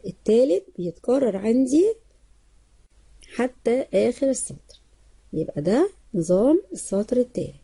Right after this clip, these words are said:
السطر التالت عندي من السطور الأمامية، والسطر التالت زي السطر الأول بس مع اختلاف الترتيب. برضو بنبدأ بغرزة حافة وبننهي بغرزة حافة، وبنكرر الغرزتين حتى آخر السطر التالت،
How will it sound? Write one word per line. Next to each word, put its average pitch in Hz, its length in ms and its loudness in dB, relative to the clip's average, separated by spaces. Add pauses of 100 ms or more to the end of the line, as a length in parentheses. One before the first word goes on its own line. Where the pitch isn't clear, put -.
(240)
السطر 160 340 -8
التالت 208 500 0
عندي 254 360 0
من 254 120 0
السطور 202 460 -4
الأمامية، 208 600 0
والسطر 175 440 -6
التالت 240 500 0
زي 196 200 -4
السطر 214 420 -6
الأول 277 460 0
بس 226 260 -4
مع 208 220 -6
اختلاف 208 420 -6
الترتيب. - 500 -4 (1000)
برضو 190 440 0
بنبدأ 190 380 -2
بغرزة 180 380 -4
حافة 320 520 0
وبننهي 220 400 -2
بغرزة 196 440 -4
حافة، 320 360 0 (220)
وبنكرر 214 680 -2
الغرزتين 180 720 0 (140)
حتى 220 640 -2
آخر 208 360 -4
السطر 196 680 -4
التالت، - 400 -6